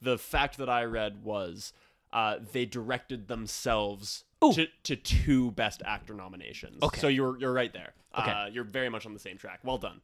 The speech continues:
Speaker 2: Thank you.
Speaker 1: Um, of course, uh, Laurence Olivier, the only one with more than two, which is three. Um, but yeah, those are the names of the people in history who have directed themselves to two Best Actor nominations. That's fucking insane to me.
Speaker 2: Yeah.
Speaker 1: That's amazing company.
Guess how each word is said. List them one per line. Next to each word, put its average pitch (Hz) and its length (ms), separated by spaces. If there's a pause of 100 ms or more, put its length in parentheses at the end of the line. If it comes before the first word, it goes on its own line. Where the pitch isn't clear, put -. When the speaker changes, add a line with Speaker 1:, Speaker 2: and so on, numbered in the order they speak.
Speaker 2:
Thank 139 160
you. 117 80
Speaker 1:
Um, 120 520
of 127 100
course, 127 300
uh, 110 280
Laurence 131 280
Olivier, 120 320
the 113 120
only 110 160
one 107 200
with 104 120
more 160 200
than 135 120
two, 131 220
which 110 200
is 95 80
three. 127 280 (340)
Um, 107 320 (160)
but 139 80
yeah, 110 140 (220)
those 190 220
are 214 60
the 190 100
names 104 420 (120)
of 127 100
the 131 60
people 160 260
in 156 60
history 110 540
who 131 100
have 98 100
directed 113 380
themselves 107 520 (220)
to - 100
two 147 600
Best 123 240
Actor 110 240
nominations. 69 720 (520)
That's 156 220
fucking 143 420
insane 98 440
to 101 80
me. 101 80
Speaker 2:
Yeah. 104 60
Speaker 1:
That's 131 160 (500)
amazing 135 600
company. 98 440